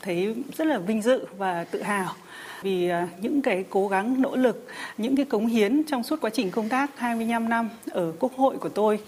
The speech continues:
cũng đã được, à, à, lãnh đạo cấp ủy, à, lãnh đạo cơ quan ghi nhận và giới thiệu tôi, à, ứng cử đại biểu Quốc hội. À, cũng vinh dự và tự hào bởi vì, à, tôi được cử tri của tỉnh Hải Dương tín nhiệm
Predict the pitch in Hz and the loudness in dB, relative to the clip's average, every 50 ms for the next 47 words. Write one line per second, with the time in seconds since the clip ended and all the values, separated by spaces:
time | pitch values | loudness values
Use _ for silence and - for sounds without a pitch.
0 | - - - - - 220 240 262 269 269 233 - - - 226 226 202 190 - 190 | -12 -8 -6 -4 -2 2 4 6 6 6 6 4 0 0 0 0 0 -2 -2 -4
1 | 180 175 170 175 - - - - - - - - 202 190 180 196 262 262 262 - | -4 -4 -4 -6 -10 -12 -10 -10 -10 -12 -8 -4 -2 0 0 0 2 2 2 0
2 | - - - 269 - - 226 190 175 170 175 175 - - - - - 202 180 185 | 0 -2 -6 -4 -2 2 2 4 4 2 0 -4 -10 -14 -14 -8 -4 -2 -2 -2
3 | 180 180 190 254 254 - 214 - 220 214 - - 220 220 220 226 208 208 - 254 | 0 0 0 0 0 -2 0 -2 -4 -2 0 0 2 2 2 0 -4 -2 0 2
4 | 240 240 240 247 247 240 - - - - 185 180 175 175 170 170 170 165 175 185 | 4 4 4 4 4 2 -2 -8 -16 -8 -2 0 0 2 0 -2 -4 -4 -2 -2
5 | 180 240 - - - - - - 180 - 214 214 220 220 208 214 - - - - | -2 -2 0 0 0 0 0 -4 -4 -2 0 2 2 2 0 -2 -8 -10 -10 -10
6 | - - 220 196 185 202 - 190 214 233 - 247 175 185 175 - 180 170 175 - | -6 -2 0 0 0 0 0 -2 -2 0 0 0 0 0 -2 -4 -4 -4 -4 -4
7 | 214 - 247 240 240 - - - - - - - - - - - 180 180 - - | -2 2 2 2 2 2 -2 -12 -14 -12 -12 -12 -10 -8 -6 -4 -4 -4 -2 2
8 | 294 269 269 285 269 254 285 285 - - 208 175 - - 214 185 196 190 180 185 | 2 4 6 6 6 6 6 4 2 2 0 -2 0 -2 -2 0 2 2 2 2
9 | 180 - - 220 202 180 165 196 185 175 170 175 175 175 247 226 233 226 196 208 | 0 -4 -8 -6 -4 -2 0 2 2 2 2 2 0 2 2 2 2 2 2 0
10 | 185 - - - 185 165 160 - - 233 226 233 220 - - - - 196 175 180 | 0 0 0 0 0 0 0 0 0 2 2 2 0 -2 -6 -4 -2 -2 0 0
11 | 196 170 170 175 175 165 - - 226 233 233 226 214 - - - - - - 208 | 0 -2 0 -2 -4 -4 0 2 4 4 4 2 -2 -6 -12 -14 -12 -4 0 0
12 | 208 220 262 285 302 302 285 - | 2 4 6 6 6 6 6 2